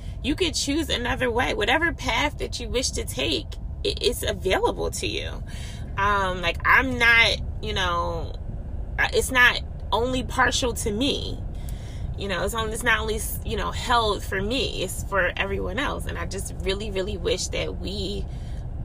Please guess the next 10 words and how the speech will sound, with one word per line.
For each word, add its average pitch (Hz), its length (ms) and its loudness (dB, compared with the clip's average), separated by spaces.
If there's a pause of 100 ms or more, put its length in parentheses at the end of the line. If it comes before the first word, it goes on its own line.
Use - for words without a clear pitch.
(140)
you 190 100 -6
know, 165 260 -4
would 165 480 -2 (260)
know 180 720 4
and 170 200 -6
believe 170 680 -4
better 170 340 0
and 160 240 -6
ultimately 170 580 -4 (120)
be 208 440 -2